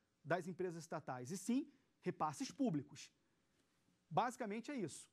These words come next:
Esse é o entendimento do professor Zé dos Santos Carvalho Filho, pelo qual eu corroboro,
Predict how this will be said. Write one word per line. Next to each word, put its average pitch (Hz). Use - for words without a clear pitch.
Esse 202
é 220
o 175
entendimento 185
do 160
professor 175
Zé 160
dos 156
Santos 143
Carvalho 151
Filho, 254
pelo 254
qual 226
eu 226
corroboro, 190